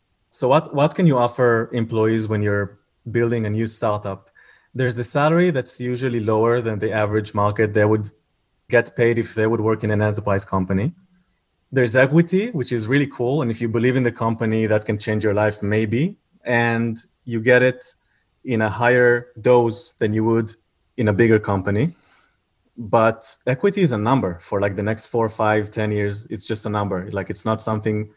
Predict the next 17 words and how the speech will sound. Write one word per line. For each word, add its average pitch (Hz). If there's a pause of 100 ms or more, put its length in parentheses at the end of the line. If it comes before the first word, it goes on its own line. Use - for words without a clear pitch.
(140)
that 104
you 107
go 110
in 107
the 101
grocery 104
store 101
and, 98
and 101
use. 92 (420)
So 113
you're 117
left -
with 123
your 113
own 143 (380)
fulfillment, 127